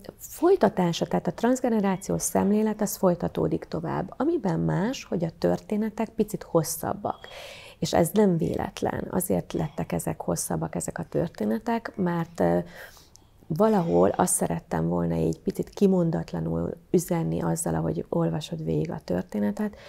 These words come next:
hogy a változás az nem egyik pillanatról a másikra történik meg, hanem ez egy ilyen hosszú folyamat. Ez, ez, ö, mindenképpen ez, ez volt bennem, hogy ezt így mutassam.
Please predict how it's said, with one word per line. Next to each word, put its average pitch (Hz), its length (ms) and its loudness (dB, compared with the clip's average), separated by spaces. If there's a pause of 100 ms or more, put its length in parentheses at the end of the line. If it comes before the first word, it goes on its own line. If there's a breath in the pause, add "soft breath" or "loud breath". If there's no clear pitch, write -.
(140 loud breath)
hogy 165 160 -2
a 143 80 -2
változás 208 880 -2
az - 120 -6
nem 165 200 -2
egyik 165 280 -6
pillanatról 165 560 -8
a - 40 -6
másikra - 840 -8
történik - 680 -8
meg, 147 280 -6
hanem 180 240 -4
ez 180 120 -4
egy 180 160 -2
ilyen 180 220 -2
hosszú 180 520 -2
folyamat. - 760 -6 (680 loud breath)
Ez, 175 280 2
ez, 160 240 0 (540)
ö, 170 340 -2
mindenképpen 165 760 -2
ez, 170 240 -6
ez - 320 -6
volt - 260 -4
bennem, 165 320 -6
hogy 165 180 -6
ezt - 300 -8
így 165 180 -4
mutassam. 180 800 -8